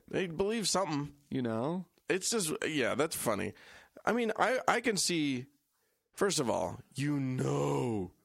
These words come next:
Speaker 1: those temple guards have gone home with a bracelet or two. You
Speaker 2: Ah.
Speaker 1: know they have. Nobody's keeping track of how many bracelets are,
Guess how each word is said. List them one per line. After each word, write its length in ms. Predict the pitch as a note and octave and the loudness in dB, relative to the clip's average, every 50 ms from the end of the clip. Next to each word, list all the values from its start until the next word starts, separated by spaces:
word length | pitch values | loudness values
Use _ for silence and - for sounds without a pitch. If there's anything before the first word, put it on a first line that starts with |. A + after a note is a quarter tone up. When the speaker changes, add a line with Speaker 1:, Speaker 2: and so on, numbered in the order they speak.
| _ | _
Speaker 1:
those 220 | - A#2+ A#2 A2+ G#2 | -2 0 0 0 0
temple 320 | - B2 A2+ G#2 G2+ G#2 | 0 -2 -2 0 -2 -2
guards 520 | G2 F#2+ F#2 F2+ F2 E2+ E2 - - - - _ _ _ _ _ _ _ _ _ _ _ _ _ _ _ - | -2 0 0 0 -2 -2 -4 -4 -6 -6 -8 _ _ _ _ _ _ _ _ _ _ _ _ _ _ _ -6
have 160 | - G#2+ G#2 G2 | -2 -2 -2 0
gone 240 | G2+ G2+ G2 F#2+ | 0 0 0 0
home 260 | F#2 F#2+ G2+ G2 F#2+ F#2 | 0 -2 -2 -2 -2 -2
with 120 | F2+ F2 | -2 -2
a 40 | F2 | -2
bracelet 420 | E2+ F2+ F2 E2 D#2 - A1 G#1+ A#1+ | -2 -2 -2 -2 -2 -2 -4 -2 -4
or 100 | B1 - | -4 -6
two. 220 | - - G1+ G1+ G1+ - _ _ _ _ _ _ _ _ _ _ _ _ _ _ _ - | -6 -8 -8 -8 -10 -14 _ _ _ _ _ _ _ _ _ _ _ _ _ _ _ -4
You 140 | G#2+ A2+ A#2+ | -2 0 0
Speaker 2:
Ah. 40 | A#2+ | 2
Speaker 1:
know 380 | B2+ C3 C#3 C#3+ D3 C#3+ C3+ B2+ | 0 2 2 2 2 2 0 0
they 180 | A#2 G#2+ G2 | 0 0 0
have. 440 | G2 F#2+ F2 D2+ A#1 G1+ - - - - - - - - _ | 0 0 0 0 -2 -4 -6 -10 -16 -18 -20 -20 -20 -20 _
Nobody's 500 | - B2 D#3+ G3 G#3 G#3 G3+ F3 D#3 C#3+ | -2 0 0 0 2 2 0 0 0 -2
keeping 340 | - - C3+ B2+ - G#3 G#3 | 0 0 0 0 0 -2 -4
track 540 | - - A2+ F#2+ F#2 F2 - - - - - _ _ _ _ _ _ - - | -2 -2 0 0 0 0 -2 -4 -8 -12 -14 _ _ _ _ _ _ -2 -2
of 140 | G#2 - | 0 0
how 160 | F#2+ A2+ A2 G#2 | 0 0 0 0
many 180 | G2+ G2 G2 | 0 -2 -2
bracelets 520 | F#2+ G2 G2 F#2+ F#2+ - - F#2 E2 - F2+ | -2 -2 -2 -2 -2 -2 -2 -4 -4 -2 -4
are, 140 | E2+ E2+ | -4 -4